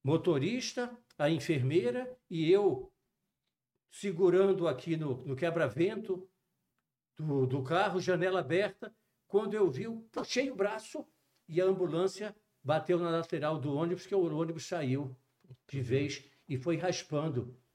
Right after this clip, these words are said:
Speaker 1: A gente não parou pra acudir, porque chegamos lá, o paciente tava já parado.
Speaker 2: Uhum.
Speaker 1: Mas quase que meu cotovelo ia ficar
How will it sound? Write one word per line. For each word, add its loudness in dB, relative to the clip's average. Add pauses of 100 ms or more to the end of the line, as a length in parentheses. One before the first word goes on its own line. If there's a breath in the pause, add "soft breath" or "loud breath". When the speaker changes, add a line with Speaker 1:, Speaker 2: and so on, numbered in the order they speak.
Speaker 1:
A -6
gente -2
não 0
parou 0
pra -2
acudir, -2
porque -10
chegamos -4
lá, 0
o -2
paciente -2
tava -4
já -4
parado. -6 (200)
Speaker 2:
Uhum. -6 (140)
Speaker 1:
Mas -4
quase -4
que -8
meu 0
cotovelo -2
ia -2
ficar -6